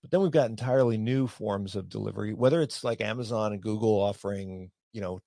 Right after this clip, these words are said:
technical training, or, you know, uh, independent startups that are offering non-certified, um, you know, degree programs and educational, uh, content. So, so universities have to figure it out. Uh, we've got,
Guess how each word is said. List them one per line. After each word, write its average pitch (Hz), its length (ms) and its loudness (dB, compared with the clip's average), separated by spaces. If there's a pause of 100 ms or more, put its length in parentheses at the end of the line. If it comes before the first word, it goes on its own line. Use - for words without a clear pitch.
technical 92 560 -8 (160)
training, 95 360 -8 (760)
or, 160 440 8 (100)
you 131 120 -2
know, 117 340 2 (200)
uh, 110 180 -6
independent 143 400 -2
startups 120 500 -2
that 113 260 -6
are 110 360 0
offering 113 500 -6
non-certified, 104 880 -2 (200)
um, 95 480 -8 (340)
you 113 120 -8
know, 95 120 -6
degree 120 300 -8
programs 92 520 -8
and - 140 -16
educational, 95 800 -12
uh, 101 280 -10
content. - 460 -8
So, 107 300 0 (560)
so 107 440 0 (280)
universities 156 440 2
have 120 340 -8
to 120 380 0 (440)
figure 127 200 2
it 117 60 6
out. 123 320 2 (220)
Uh, 113 60 -8
we've 123 160 -2
got, 170 300 2